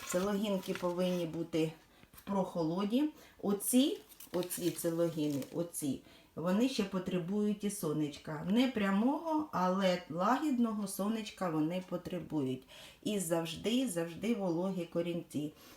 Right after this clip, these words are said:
Ну і, звісно, атмосферна вологість потрібна. Це саме те, чого в мене немає і над чим я працюю.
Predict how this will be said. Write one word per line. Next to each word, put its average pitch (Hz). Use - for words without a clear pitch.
Ну 302
і, 254
звісно, 185
атмосферна 269
вологість 190
потрібна. 202
Це 208
саме 214
те, 233
чого 202
в -
мене 190
немає 220
і 170
над 170
чим 214
я 170
працюю. 151